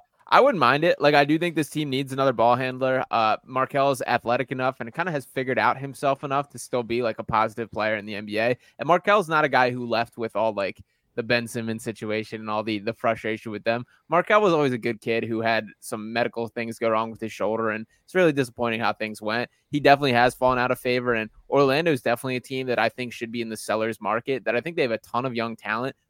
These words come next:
but they're at the point where they need to start building those pieces in a way that they fit together. They just have a lot of overlapping strengths and weaknesses when you talk about their roster construction. So Markelle's absolutely a guy I see on the outside looking in. I don't know if he ultimately gets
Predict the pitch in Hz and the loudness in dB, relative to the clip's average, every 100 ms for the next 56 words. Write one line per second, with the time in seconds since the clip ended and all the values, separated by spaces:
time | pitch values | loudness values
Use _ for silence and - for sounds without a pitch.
0 | - 117 127 143 147 - 135 104 117 117 | -6 2 4 4 2 -4 -4 -2 -2 0
1 | 113 113 113 - 113 - 110 113 110 107 | -2 -4 -6 -2 -2 0 -2 -2 -4 -8
2 | - 110 107 107 104 107 104 92 101 - | -8 -10 -8 -8 -4 -2 -2 -4 -6 -4
3 | 107 107 101 104 120 - _ _ _ 123 | -6 -4 -2 0 0 -2 _ _ _ 2
4 | 123 143 151 117 113 113 113 113 113 117 | 4 2 2 2 4 4 4 0 0 0
5 | 107 117 107 - 110 - 101 104 117 113 | 0 -2 -8 -6 -6 -6 -8 -8 -6 -6
6 | - 113 107 110 107 113 110 110 101 104 | -2 -4 -4 -8 -4 -2 0 0 0 2
7 | 98 90 - 127 139 127 135 131 - 143 | 2 2 0 -6 -10 0 4 4 0 -8
8 | - _ - 127 127 151 147 117 123 - | -10 _ -2 4 4 6 6 6 4 2
9 | 131 123 117 123 - 120 113 113 - 117 | 0 4 6 6 2 -4 -2 -2 0 0
10 | 113 113 117 123 120 _ _ - 175 165 | 0 -4 -4 -4 -4 _ _ 2 4 4
11 | 156 143 143 139 127 120 127 | 6 4 4 -2 -2 -4 -8